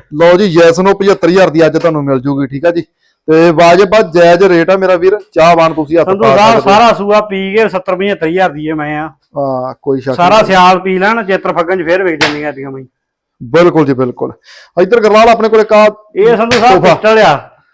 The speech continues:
Speaker 1: ਪਿਸਟਲ?
Speaker 2: ਤੀਜੇ, ਤੀਜੇ ਸੂਏ ਮੱਝ ਸੂਈ ਜੇ।
Speaker 1: ਹਾਂ, ਹਾਂ।
Speaker 2: ਇਹਨੂੰ ਅੱਜ ਦਸ ਬਾਰਾਂ ਦਿਨ ਹੋ ਗਏ ਸੂਈ ਨੂੰ, ਮਗਰ ਕੱਟਾ ਜੇ ਅੱਠ ਕਿਲੋ ਦੁੱਧ ਦੇ ਥੱਲੇ ਮਿੰਤੀ ਵਾਲਾ ਤਿਆਰ ਜੇ।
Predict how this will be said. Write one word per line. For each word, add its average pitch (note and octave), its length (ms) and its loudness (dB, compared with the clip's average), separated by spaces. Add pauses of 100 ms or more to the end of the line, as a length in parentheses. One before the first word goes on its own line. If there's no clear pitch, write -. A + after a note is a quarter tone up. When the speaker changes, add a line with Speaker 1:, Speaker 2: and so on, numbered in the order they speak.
(300)
Speaker 1:
ਪਿਸਟਲ? G#3+ 360 0
Speaker 2:
ਤੀਜੇ, G3 280 -2
ਤੀਜੇ G#3 360 0
ਸੂਏ A3+ 160 2
ਮੱਝ G#3+ 280 0
ਸੂਈ F3+ 220 -4
ਜੇ। G3+ 320 -2
Speaker 1:
ਹਾਂ, E3+ 80 4
ਹਾਂ। D#3+ 200 2 (200)
Speaker 2:
ਇਹਨੂੰ G#3+ 200 0
ਅੱਜ G#3+ 60 2
ਦਸ G3 220 2
ਬਾਰਾਂ F#3 260 2
ਦਿਨ G#3 100 -2
ਹੋ A3 60 0
ਗਏ G#3 100 2
ਸੂਈ G3 180 -2
ਨੂੰ, G#3 100 -4
ਮਗਰ F#3 220 -2
ਕੱਟਾ F3 300 0
ਜੇ G3+ 120 2
ਅੱਠ E3+ 260 -2
ਕਿਲੋ F3+ 240 -4
ਦੁੱਧ F3 160 -6
ਦੇ F#3 120 -4
ਥੱਲੇ E3+ 160 -6
ਮਿੰਤੀ D#3 340 -8
ਵਾਲਾ D3+ 120 0
ਤਿਆਰ C#3 360 -4
ਜੇ। A#2+ 120 -20